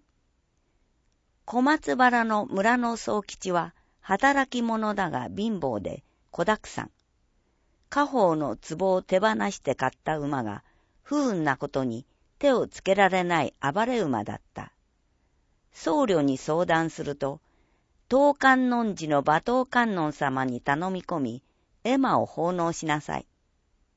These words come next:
言われた通り、宗吉は絵師に絵馬を描いてもらい祈ったが、馬は一向に落ち着かない。「あ、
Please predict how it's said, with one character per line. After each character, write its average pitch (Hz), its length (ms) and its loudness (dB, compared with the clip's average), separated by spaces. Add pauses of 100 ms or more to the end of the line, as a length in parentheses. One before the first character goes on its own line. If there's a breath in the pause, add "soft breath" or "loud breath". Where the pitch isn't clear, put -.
(680)
言 220 160 0
わ 277 120 4
れ 294 140 4
た 254 200 6
通 214 300 0
り、 123 320 -4
宗 214 340 0
吉 - 320 -6
は 165 260 0 (240)
絵 269 120 2
師 202 200 -4
に 139 320 0
絵 240 120 2
馬 180 220 2
を 120 160 -2
描 190 300 2
い 185 60 -4
て - 160 -2
も 123 180 2
ら 123 140 2
い 117 160 -4
祈 151 200 -2
っ 165 60 -6
た 117 240 -6
が、 104 220 -12 (560)
馬 220 320 0
は 147 200 2 (120)
一 147 180 -4 (140)
向 202 220 4
に 185 280 -2
落 156 280 -6
ち - 40 -20
着 - 80 -20
か 175 160 0
な 143 180 0
い。 - 80 -12 (1160)
「あ、 190 260 2